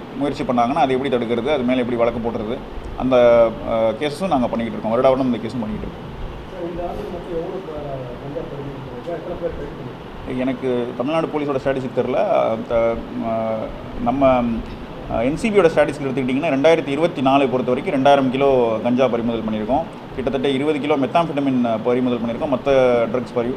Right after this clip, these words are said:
Speaker 1: பறிமுதல் பண்ணியிருக்கோம். அறுபத்தி நாலு நபர்கள், அஹ், கைது செய்யப்பட்டிருக்காங்க. இந்த வருடம் பார்த்துக்கிட்டிங்கன்னா, இது வரைக்கும் ஆயிரத்தி நானூறு கிலோ கஞ்சா பறி-, பறிமுதல் செய்யப்பட்டுள்ளது. ஹாஷிஷ் அப்படின்னு சொல்லக்கூடிய பொருள், அது ஒரு பதினாறு கிலோ பறிமுதல் பண்ணியிருக்கோம்.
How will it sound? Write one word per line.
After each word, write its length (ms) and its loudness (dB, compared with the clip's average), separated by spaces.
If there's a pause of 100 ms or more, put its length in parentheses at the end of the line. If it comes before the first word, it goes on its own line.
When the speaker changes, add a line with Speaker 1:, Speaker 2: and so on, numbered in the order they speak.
Speaker 1:
பறிமுதல் 320 0
பண்ணியிருக்கோம். 400 -2 (460)
அறுபத்தி 320 4
நாலு 220 6
நபர்கள், 560 4
அஹ், 320 4
கைது 220 0
செய்யப்பட்டிருக்காங்க. 760 -2
இந்த 220 2
வருடம் 280 4
பார்த்துக்கிட்டிங்கன்னா, 380 2
இது 120 -4
வரைக்கும் 300 2
ஆயிரத்தி 360 4
நானூறு 260 2
கிலோ 200 2
கஞ்சா 320 2
பறி-, 260 0 (260)
பறிமுதல் 300 0
செய்யப்பட்டுள்ளது. 640 -4 (140)
ஹாஷிஷ் 400 -2 (680)
அப்படின்னு 300 0
சொல்லக்கூடிய 400 0
பொருள், 200 0
அது 140 0
ஒரு 100 0
பதினாறு 340 2
கிலோ 340 4
பறிமுதல் 280 -2
பண்ணியிருக்கோம். 420 -2